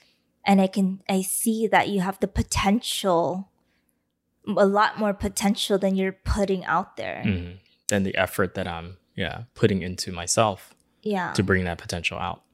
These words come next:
Speaker 1: Yeah.
Speaker 2: Yeah.
Speaker 1: And you get these moments where you get excited and then you set these big goals. And I
Speaker 2: Yeah.
Speaker 1: get excited for you
Speaker 2: Right.
Speaker 1: because I'm like, I can see you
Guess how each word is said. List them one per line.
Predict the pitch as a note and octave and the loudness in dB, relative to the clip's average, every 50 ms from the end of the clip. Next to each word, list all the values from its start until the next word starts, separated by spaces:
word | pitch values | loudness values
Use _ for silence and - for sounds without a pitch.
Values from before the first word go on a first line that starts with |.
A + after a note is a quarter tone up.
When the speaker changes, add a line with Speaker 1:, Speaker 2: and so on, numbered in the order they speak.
| _ - | _ -12
Speaker 1:
Yeah. | G#3+ G3+ G3 F#3 F#3 F#3+ - _ _ - | -8 -6 -6 -6 -6 -10 -12 _ _ -2
Speaker 2:
Yeah. | - F#3+ F#3 | 0 0 0
Speaker 1:
And | G#3+ A#3 | 0 -2
you | A#3 | -2
get | A#3 - A#3 A3+ | 0 0 -2 0
these | - B3 A#3 - - | 0 -2 -2 0 2
moments | G3+ G3 G#3 A3+ A#3+ A3 F#3+ F#3 - - | 2 2 2 2 0 -2 -2 -4 -4 -4
where | G#3+ G3+ G3 G3 G3 F#3+ G3 G3+ G3+ | -2 -2 0 0 0 -2 -4 -6 -6
you | G3 A3 G#3+ | -6 -6 -4
get | - G#3+ G3+ | -2 0 0
excited | G3+ F#3+ G3 - - - G#3+ F#3 G3+ G#3+ G#3+ G#3+ G3+ G3 F#3+ - | 0 -2 -4 -8 -4 0 0 2 2 2 0 0 0 0 0 -2
and | - G3 G3 | -2 -2 0
then | G3 F#3+ | 0 0
you | G3 G3+ | -2 -2
set | F#3+ - - - G3+ - - - | -2 0 2 2 2 2 2 -2
these | G3+ G3 F#3+ - - _ _ | -8 -8 -8 -8 -12 _ _
big | - G#3 G#3 G3 G3+ | 0 0 0 -2 -2
goals. | - G3 F#3+ G3 G3 F#3+ F#3 F#3+ G3 - - - - - - | -2 0 0 0 0 0 -2 -4 -6 -10 -14 -18 -18 -2 0
And | G#3 G3+ | 2 2
I | G#3 G3+ | 2 2
Speaker 2:
Yeah. | - | 0
Speaker 1:
get | A3 G#3+ G#3+ | 0 0 0
excited | G3 G3 - - F#3 F3 G3 G3 F#3 - - _ | -2 -4 -6 -2 0 0 0 0 -4 -8 -10 _
for | - G3+ G3 G3+ | -6 -4 -2 -2
you | G#3 G#3 G3+ F#3+ | -2 0 2 2
Speaker 2:
Right. | F#3+ F3+ - | 4 4 4
Speaker 1:
because | F2+ - G3+ - | 2 0 0 2
I'm | G#3+ F#3+ G3+ | 2 2 2
like, | G3+ G3 F#3+ F#3+ - - - - - - _ _ _ _ _ _ _ | 0 -2 -2 -4 -6 -14 -20 -20 -20 -20 _ _ _ _ _ _ _
I | - G#3 | 2 2
can | G#3 - G#3 G3 | 2 4 2 2
see | F#3+ - - - G#3+ G#3 G3+ | 2 0 -2 -2 -2 -4 -6
you | F#3+ F#3+ F#3+ | -2 -2 -2